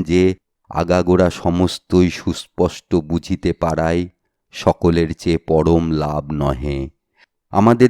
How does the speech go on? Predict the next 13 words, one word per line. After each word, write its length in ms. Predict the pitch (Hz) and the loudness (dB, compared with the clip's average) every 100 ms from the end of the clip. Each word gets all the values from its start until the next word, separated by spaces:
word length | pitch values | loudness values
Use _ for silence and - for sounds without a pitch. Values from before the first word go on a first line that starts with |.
| 107 | 4
দেশের 340 | 107 - 123 120 | 0 2 0 2
কথকেরা 640 | 95 - 113 117 110 113 117 - - | 0 0 -2 0 2 2 0 -8 -6
এই 160 | - 107 - | 2 2 4
তত্ত্বটি 540 | 104 - - 117 - 104 | 4 2 0 0 2 0
জানিতেন, 600 | 90 80 85 - 78 76 71 80 _ _ _ _ - | 2 0 0 0 0 0 -4 -8 _ _ _ _ -8
সেই 280 | - 95 95 | 4 4 6
জন্য 340 | 95 98 101 101 - | 6 6 4 2 2
কথকতার 720 | 85 - 101 95 92 98 95 | -2 2 0 2 0 2 2
মধ্যে 520 | 95 90 78 73 101 98 104 _ _ _ - | 2 0 -2 0 4 4 2 _ _ _ -4
এমন 340 | 87 95 98 98 - | 0 2 2 2 -2
অনেক 360 | 92 92 95 90 90 | 0 2 2 0 -2
বড় 220 | 80 90 92 | 2 6 6
বড় 260 | 87 90 | 4 4